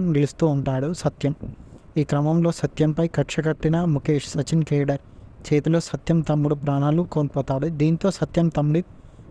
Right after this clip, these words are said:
కుమారుడు ఆనంద్ జనతా గ్యారేజ్కి దూరంగా తన మేనమామ ఇంట్లో పెరుగుతాడు. ఆనంద్ ఎన్టీఆర్ చిన్నప్పటి నుంచి మొక్కలపై ప్రేమ పెంచుకుంటూ వాటిని తన ప్రపంచం మార్చే-,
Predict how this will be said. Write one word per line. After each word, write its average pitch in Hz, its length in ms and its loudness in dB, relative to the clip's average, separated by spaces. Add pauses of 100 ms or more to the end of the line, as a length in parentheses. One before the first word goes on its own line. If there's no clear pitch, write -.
కుమారుడు 156 460 2 (540)
ఆనంద్ 156 420 4 (280)
జనతా 151 280 2
గ్యారేజ్కి 147 440 0
దూరంగా 147 500 2 (340)
తన 147 180 0
మేనమామ 147 640 2
ఇంట్లో 143 260 0
పెరుగుతాడు. 135 480 -2 (160)
ఆనంద్ 147 340 -2 (460)
ఎన్టీఆర్ 143 320 0
చిన్నప్పటి 165 420 2
నుంచి 170 180 2
మొక్కలపై 151 440 2
ప్రేమ 147 300 0
పెంచుకుంటూ 151 560 -2 (460)
వాటిని 147 380 0
తన 151 140 0
ప్రపంచం 147 600 0
మార్చే-, 143 360 -2